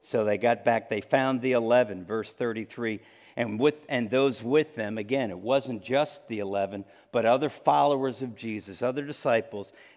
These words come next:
Verse thirty-four, and saying, "It is true, the Lord has risen and has appeared to Simon." Isn't that cool? That account we have nowhere in Matthew, Mark, Luke, or John.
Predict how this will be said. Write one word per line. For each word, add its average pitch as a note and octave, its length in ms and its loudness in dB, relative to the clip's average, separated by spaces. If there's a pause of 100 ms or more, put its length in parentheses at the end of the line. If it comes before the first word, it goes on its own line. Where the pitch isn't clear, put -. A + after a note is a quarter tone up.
Verse C#3 220 0
thirty-four, C#3+ 560 0
and A#2 120 -4
saying, D#3+ 520 2 (340)
"It C#4 400 10
is D4 420 8
true, E4+ 600 10
the D4 100 12
Lord D#4 380 12
has D#4 440 12
risen D4 580 6 (280)
and C#3 220 6
has E3 260 6
appeared A#3+ 580 4
to A#3 140 8
Simon." G3+ 540 6
Isn't A3 340 2
that F3 240 0
cool? D3 400 -2 (1160)
That G#3+ 260 12
account B3 460 4
we G3 160 10
have F#3 260 10
nowhere G3+ 640 8
in D3+ 80 2
Matthew, F3 320 2
Mark, E3 300 4
Luke, D#3+ 180 -2
or D3+ 60 -4
John. A2+ 420 -2